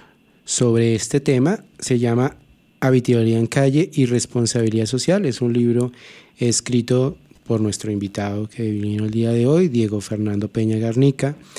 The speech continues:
Gloria Estela Acuña Daza, Andrea del Pilar García Donato y por mí,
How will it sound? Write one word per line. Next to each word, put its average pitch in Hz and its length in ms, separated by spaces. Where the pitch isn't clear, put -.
Gloria 110 360
Estela 110 580
Acuña 113 440
Daza, 135 420
Andrea 113 340
del 107 120
Pilar 107 320
García 113 500
Donato 147 460
y 135 180
por 135 260
mí, 131 280